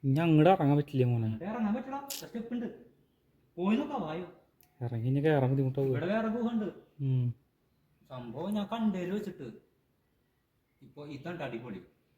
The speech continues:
Speaker 2: ഞാൻ വല്ലാണ്ട് ലോകം കണ്ടിട്ടൊന്നുമില്ല,
Speaker 1: ഉം.
Speaker 2: കുറച്ച് കണ്ടിട്ടുള്ളൂ. അപ്പൊ ഉള്ളതിൽ നമ്പർ വൺ എന്ന് പറയുമ്പോ പില്ലർ റോക്സ് ഇട്ടാ. എടക്കൽ കേവ് ഒന്നും, ഒന്നുമല്ല ട്ടാ. അതൊക്കെ മാറിക്കണം അതിന്റെ മുന്നില്. ഇടയ്ക്കൊക്കെ ഒരു സേഫ്റ്റി ഉണ്ട്, പക്ഷേ ഇത് സേഫ്റ്റി ഇല്ല.
Speaker 1: ഉം.
Speaker 2: അവനാന്റെ റിസ്ക്, അവനാന്റെ ഗ്യാരണ്ടി.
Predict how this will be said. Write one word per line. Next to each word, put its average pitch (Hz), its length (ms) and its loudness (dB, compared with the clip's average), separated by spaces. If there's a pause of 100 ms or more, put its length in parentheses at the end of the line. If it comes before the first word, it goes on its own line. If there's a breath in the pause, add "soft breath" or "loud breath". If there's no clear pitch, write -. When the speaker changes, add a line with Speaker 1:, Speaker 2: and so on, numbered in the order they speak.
(120)
Speaker 2:
ഞാൻ 101 180 -18
വല്ലാണ്ട് 131 380 -12
ലോകം 170 160 -10
കണ്ടിട്ടൊന്നുമില്ല, 131 520 -2
Speaker 1:
ഉം. 160 120 -12
Speaker 2:
കുറച്ച് 139 200 -20
കണ്ടിട്ടുള്ളൂ. 143 540 -18 (520)
അപ്പൊ 123 180 -20
ഉള്ളതിൽ 110 340 -8
നമ്പർ 170 260 -6
വൺ 165 80 -2
എന്ന് 170 120 -12
പറയുമ്പോ 175 480 -14 (200)
പില്ലർ 139 240 -12
റോക്സ് 139 240 -12
ഇട്ടാ. - 200 -16 (760)
എടക്കൽ 147 320 -8
കേവ് 180 220 -4
ഒന്നും, 226 180 -4
ഒന്നുമല്ല 226 440 -6
ട്ടാ. - 300 -12 (280)
അതൊക്കെ 190 240 -16
മാറിക്കണം 196 480 -12
അതിന്റെ 151 220 -10
മുന്നില്. 127 280 -10 (800)
ഇടയ്ക്കൊക്കെ 262 300 -10
ഒരു 277 200 -6
സേഫ്റ്റി 214 380 -10
ഉണ്ട്, 196 140 -8 (320)
പക്ഷേ - 200 -20
ഇത് - 180 -18 (100)
സേഫ്റ്റി 165 300 -6
ഇല്ല. 175 140 -10 (220)
Speaker 1:
ഉം. 131 480 -2
Speaker 2:
അവനാന്റെ 123 500 -8 (240)
റിസ്ക്, 139 400 -16
അവനാന്റെ 131 320 -12
ഗ്യാരണ്ടി. 156 320 -8